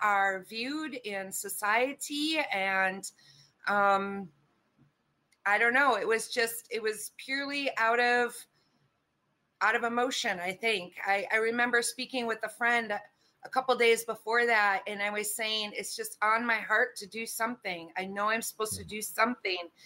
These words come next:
Speaker 1: And I was trying to figure it out. And I said, "I just can't force it. I just need to let it happen."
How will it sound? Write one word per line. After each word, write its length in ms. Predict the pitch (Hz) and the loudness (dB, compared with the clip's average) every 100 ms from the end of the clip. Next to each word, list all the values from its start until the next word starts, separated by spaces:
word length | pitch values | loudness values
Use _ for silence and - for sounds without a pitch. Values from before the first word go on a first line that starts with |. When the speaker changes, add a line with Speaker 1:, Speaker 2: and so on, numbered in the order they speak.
| - - _ - | -20 -20 _ -2
Speaker 1:
And 160 | 208 | 2
I 80 | 208 | 4
was 160 | 208 - | 2 0
trying 240 | 277 262 | 2 2
to 60 | 262 | 2
figure 400 | 269 240 240 233 | -2 2 4 6
it 80 | |
out. 400 | 247 277 240 175 | 6 6 6 2
And 80 | 226 | -2
I 80 | 240 | -4
said, 180 | - 220 | -2 0
"I 120 | 220 | 0
just 300 | 220 262 - | 0 -4 -4
can't 220 | 269 240 - | -4 -4 -4
force 300 | 226 262 - | -4 -4 -4
it. 100 | 226 | -4
I 140 | 190 190 | -2 -4
just 300 | 208 - 240 | -6 -8 -4
need 200 | 247 233 | -4 -2
to 60 | |
let 360 | 202 190 208 233 - _ _ _ - | -2 2 4 4 0 _ _ _ -10
it 120 | - | -8
happen." 640 | - 214 254 226 190 175 | -2 0 2 4 2 2